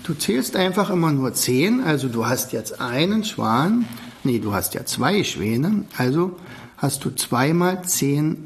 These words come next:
Enten eingetauscht.“ Ja, das heißt also, wenn du aber eine Ente eingetauscht hast gegen zehn Küken, dann ist ein Schwan hundert Küken wert. Das sind zehn mal zehn.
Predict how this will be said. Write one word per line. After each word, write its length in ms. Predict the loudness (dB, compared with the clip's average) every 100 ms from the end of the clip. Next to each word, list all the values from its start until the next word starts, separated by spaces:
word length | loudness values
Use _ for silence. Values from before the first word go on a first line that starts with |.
| -4
Enten 480 | -2 -2 -4 -6 -6 -10 -14 -4
eingetauscht.“ 880 | -2 -2 -4 -10 -12 -12 -12 -14 -16 -20 -20 -12 0
Ja, 220 | 0 0 -4 -18 -20 -12 -4
das 160 | 2
heißt 280 | 4 4 4
also, 320 | 0 2 2 2 2
wenn 160 | 2
du 140 | 2 0
aber 320 | 0 0 2
eine 500 | 4 6 6 4 2
Ente 600 | -2 0 0 0 0 0 -4 -18 -20 -10
eingetauscht 640 | -2 2 2 2 2 2 0
hast 220 | -2 0
gegen 340 | 0 0 0
zehn 400 | 0 0 0 -4
Küken, 760 | 0 2 2 2 2 2 0 -8 -20 -20 -20 -18 -16 -14 -16 -10
dann 180 | -4 -2
ist 360 | 0 -2 -2 0
ein 340 | 2 4 4
Schwan 600 | 0 0 4 4 4 2
hundert 480 | 4 4 4 2 -2
Küken 400 | 0 0 0 -2
wert. 260 | 0 -2 -2
Das 120 | -2
sind 280 | -2 -2 -2
zehn 640 | 0 2 2 2 0 -2 -2
mal 480 | 0 2 2 0 -4 -10 -10
zehn. 600 | -6 -2 0 0 -4